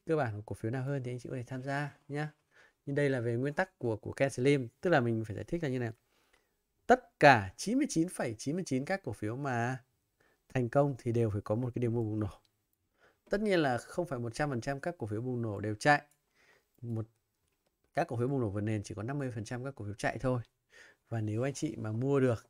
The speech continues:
cái năm mươi phần trăm, chọn được năm mươi phần trăm xác suất trong đầu tư chứng khoán, đó là một con số mà có thể giúp anh chị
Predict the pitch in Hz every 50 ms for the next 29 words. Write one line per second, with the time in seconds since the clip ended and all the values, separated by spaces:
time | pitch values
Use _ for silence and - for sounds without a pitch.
0 | _ _ _ - - 98 104 113 131 127 127 127 120 - 113 107 110 127 123 123
1 | 120 117 113 - _ _ _ _ _ - - - - - - 113 107 - _ _
2 | 127 123 127 127 117 107 110 - 127 120 123 120 - 156 139 - - 180 180 -
3 | _ _ - - - - - - - _ _ - - 139 131 117 110 - 123 117
4 | 117 107 - 110 107 104 110 113 104 107 110 120 123 113 104 98 98 - 120 120
5 | 117 - - - 101 101 110 123 123 107 113 113 107 101 110 135 160 - _ -
6 | - - _ - - _ _ _ _ _ _ _ _ _ - _ _ _ _ _
7 | - 127 117 - - 113 107 -